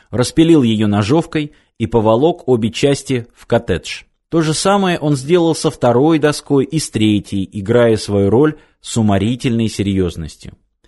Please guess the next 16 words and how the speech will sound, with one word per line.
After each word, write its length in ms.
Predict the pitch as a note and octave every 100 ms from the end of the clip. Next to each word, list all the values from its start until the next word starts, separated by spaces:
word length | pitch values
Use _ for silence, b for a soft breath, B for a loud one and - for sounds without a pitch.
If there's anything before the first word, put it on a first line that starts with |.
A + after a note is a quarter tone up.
| _ _ -
Во 180 | F#2 A2+
всяком 420 | - F3+ D#3+ B2+
случае, 540 | - D#3 F3+ - F#2+
со 160 | - G2+
стороны 500 | - A2+ A#2+ D3 E3
он 220 | B2 A2
ничем 460 | A2+ A2 - D#3+ D3+
не 80 | C3
отличался 720 | A2+ G#2 G2 - C#3 C3+ A#2
от 300 | - G#2 _
типичного 640 | F#2+ - D3 - C3+ A#2
работника 600 | G2 F2 G#2+ A2 G#2 G2
стройки. 640 | - - F#2+ D#2+ - - _ _ _ _ -
Тревога, 640 | G#2 B2+ D3 F#3+ A#2 F2
поднятая 640 | - C#3 C#3 C3+ - A#2
Кашириным, 760 | - A2 - D#3+ C#3 G#2 D2+